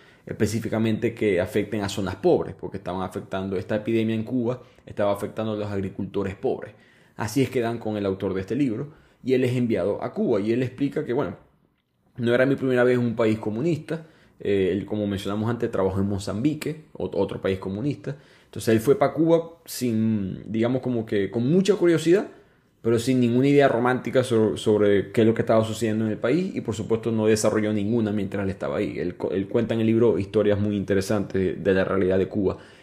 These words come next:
en la época, como la gente para poder crear alcohol agarraban azúcar y lo mezclaban con pañales, con caca de bebé, porque eso creaba la levadura necesaria para la fermentación. La gente no tenía comida, eh, su colega cubano que era doctor, ni siquiera sus hijos,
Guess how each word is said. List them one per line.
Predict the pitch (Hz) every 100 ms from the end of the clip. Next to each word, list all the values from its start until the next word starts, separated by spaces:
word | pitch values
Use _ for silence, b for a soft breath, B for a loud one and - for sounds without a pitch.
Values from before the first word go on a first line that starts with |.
| B
en | 95
la | 92
época, | 117 95 76
como | 78 101
la | 104
gente | 107 107 110
para | 104 95
poder | - 101 101
crear | 113 110 110
alcohol | 110 95 131 120 127 - -
agarraban | 98 98 104 107 107
azúcar | 95 143 139 147
y | 127
lo |
mezclaban | 113 101 104 107
con | 117 113 104
pañales, | 101 107 120 135 131 -
con | - 104 95
caca | 110 110 110
de | 104
bebé, | 90 92 92 - _ _
porque | - 92
eso | 98 107
creaba | 113 107 104
la | 104
levadura | 101 95 107 104 101 - -
necesaria | 104 104 98 104 104
para | 92
la | 90
fermentación. | 98 90 80 80 - 90 B B B B -
La | 92
gente | 98 95
no | 98
tenía | 95 95 87
comida, | 98 131 120 110 107 - -
eh, | 92
su | - 107
colega | 110 113 117
cubano | 107 110 113 110 104
que |
era | 104
doctor, | 98 95 - 92 - - _ _ _ _ _ _ _
ni | 113 107
siquiera | 113 - -
sus | - 98
hijos, | 156 110 104 -